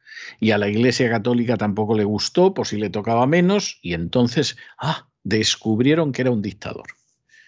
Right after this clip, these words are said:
Los años anteriores que no, no se dieron cuenta, ¿eh? Como hay gente que no se ha dado cuenta de que en Donetsk y Lugansk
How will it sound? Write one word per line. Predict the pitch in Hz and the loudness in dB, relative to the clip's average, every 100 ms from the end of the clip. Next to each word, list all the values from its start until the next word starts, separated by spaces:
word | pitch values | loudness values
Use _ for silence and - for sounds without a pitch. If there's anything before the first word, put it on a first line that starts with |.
| - - | -12 -4
Los | - | 0
años | 147 160 147 | 2 2 0
anteriores | 151 131 151 156 165 | 0 0 2 4 2
que | 170 - | -2 -4
no, | - 180 180 247 | 0 0 0 2
no | 196 | 2
se | 202 131 | 2 2
dieron | 110 98 | 0 -2
cuenta, | - 277 - - _ - | -4 -4 -6 -18 _ -8
¿eh? | 156 - - - - - | -6 -6 -10 -18 -18 -6
Como | - 107 | 2 4
hay | 135 | 4
gente | - 143 143 | 2 0 2
que | 135 | 0
no | 123 | 0
se | |
ha | 120 | -2
dado | 113 104 | -2 -2
cuenta | 135 135 113 113 | 0 0 -2 -2
de | 110 107 - | -2 -4 -4
que | 101 104 101 104 - - - | -2 2 2 0 -8 -16 -8
en | - 113 107 | 0 2 4
Donetsk | 113 120 135 127 - - | 4 4 4 2 -2 -6
y | 113 | -2
Lugansk | 110 123 151 160 165 - | 0 2 2 0 -2 -10